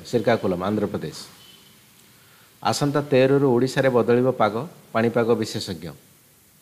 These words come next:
ବାତ୍ୟା ଅସାନି ପ୍ରଭାବରେ ରାଜଧାନୀରେ ଲଗାଣ ବର୍ଷା, ବିଭିନ୍ନ ଅଞ୍ଚଳ ବୁଲି ସ୍ଥିତି ସମୀକ୍ଷା କଲେ ମେୟର ସୁଲୋଚନା ଦାସ।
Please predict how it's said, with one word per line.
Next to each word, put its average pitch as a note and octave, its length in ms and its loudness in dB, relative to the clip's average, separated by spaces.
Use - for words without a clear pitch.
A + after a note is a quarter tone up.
ବାତ୍ୟା A2+ 380 0
ଅସାନି C#3 280 0
ପ୍ରଭାବରେ C3 520 2
ରାଜଧାନୀରେ A#2+ 600 0
ଲଗାଣ A2 360 2
ବର୍ଷା, A2+ 300 -2
ବିଭିନ୍ନ A2 320 -2
ଅଞ୍ଚଳ A#2+ 360 0
ବୁଲି A#2 220 0
ସ୍ଥିତି A#2 320 -6
ସମୀକ୍ଷା A2+ 440 -4
କଲେ A2+ 240 -2
ମେୟର G#2+ 240 0
ସୁଲୋଚନା G#2 500 -4
ଦାସ। E2+ 240 -6